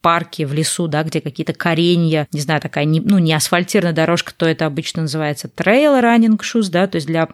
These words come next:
ну, то есть чтобы у них было больше там сцепления с дорогой. Но глобально это просто должна быть какая-то простая обувь для бега.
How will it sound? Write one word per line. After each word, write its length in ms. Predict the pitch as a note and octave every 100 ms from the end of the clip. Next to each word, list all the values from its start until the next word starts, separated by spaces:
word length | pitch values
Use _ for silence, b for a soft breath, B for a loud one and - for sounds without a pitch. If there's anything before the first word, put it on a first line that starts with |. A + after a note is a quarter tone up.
| -
ну, 160 | G#3+
то 140 | G3+ F#3+
есть 160 | -
чтобы 200 | - E3+
у 20 | E3+
них 120 | E3
было 160 | F3
больше 280 | E3 F3 D#3+
там 120 | D#3
сцепления 500 | C3+ - D3 E3+ E3
с 60 | C3
дорогой. 400 | D#3 D#3 D3 -
Но 100 | F#3
глобально 400 | F3+ F3 A#3 F#4+
это 120 | B3
просто 260 | - A#3+ -
должна 280 | E3 D#3+ F#3+
быть 140 | D#3+
какая-то 260 | - E3+ B2
простая 420 | - D#3+ - D#3+
обувь 380 | D3+ B3+ C4 -
для 320 | D#3 D#3 F#3 -
бега. 440 | D3+ C#3+ B2 C3+